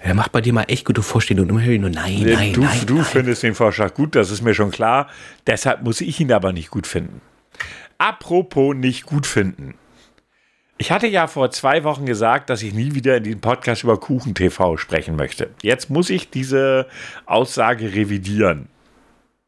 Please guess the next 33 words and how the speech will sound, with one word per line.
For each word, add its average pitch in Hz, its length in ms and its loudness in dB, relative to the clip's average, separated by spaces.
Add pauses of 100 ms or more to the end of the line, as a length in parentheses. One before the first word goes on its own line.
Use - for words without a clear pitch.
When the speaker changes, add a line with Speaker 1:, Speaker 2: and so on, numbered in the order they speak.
(140)
Speaker 1:
Ja, - 100 2 (540)
du - 80 2
Speaker 2:
Ich 107 100 2
muss 143 200 4
Speaker 1:
bist - 100 -4
Speaker 2:
doch 156 140 4
Speaker 1:
auch - 40 -4
Speaker 2:
noch 117 140 0
mal, 107 240 0
ich 120 160 -4
muss 180 300 0
einmal 139 400 2
noch 147 180 2
mal 131 180 2
über 131 200 2
ihn 117 100 -2
sprechen. 98 420 0 (1080)
Speaker 1:
Mhm. 131 320 2 (1040)
Speaker 2:
Und 107 80 4
ich - 100 0
hoffe, 147 240 2
das 113 180 -4
ist 120 140 -4
dann 120 80 2
auch 107 120 2
wirklich 107 240 -2
das - 180 -4
letzte 92 300 0
Mal. 76 360 -4 (320)
Weil 95 160 2
ich 98 80 -4
diesen 135 320 -4
Menschen, 117 640 0